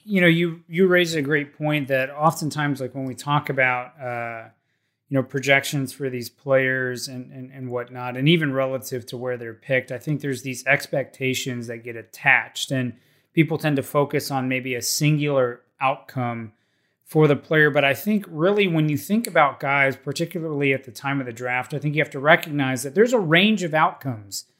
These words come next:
that can happen for the player, right? You may be picking a guy because his upside is that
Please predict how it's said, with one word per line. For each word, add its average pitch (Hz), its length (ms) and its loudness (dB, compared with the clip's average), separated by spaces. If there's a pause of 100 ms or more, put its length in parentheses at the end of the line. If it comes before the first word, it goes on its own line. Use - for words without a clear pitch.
(240)
that 156 160 6
can 151 120 -2
happen 151 340 2
for 143 140 -4
the 127 80 -2
player, 110 360 -6
right? 135 320 2 (300)
You 160 100 6
may 190 160 8
be 175 140 -2
picking 208 420 0
a 151 60 0
guy 135 260 2
because 139 400 -4
his 151 260 -4 (160)
upside 117 840 2 (500)
is 151 320 4
that 147 400 4